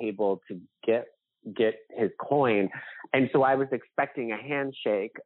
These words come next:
and instead he was more so placing it in our palm. And so I proceeded to shake his, uh, index and middle finger <laughs> while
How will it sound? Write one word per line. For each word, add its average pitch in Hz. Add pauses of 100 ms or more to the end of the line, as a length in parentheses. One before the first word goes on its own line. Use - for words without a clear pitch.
and 110
instead 117 (140)
he 117
was 113
more 127 (120)
so 110 (180)
placing 135
it 113
in 117
our 98 (140)
palm. 117 (580)
And 123 (100)
so 120
I 127 (220)
proceeded 120 (120)
to 110 (260)
shake 135 (640)
his, 117 (300)
uh, 117 (160)
index 123 (100)
and 117
middle 110
finger 110 (100)
<laughs> -
while 131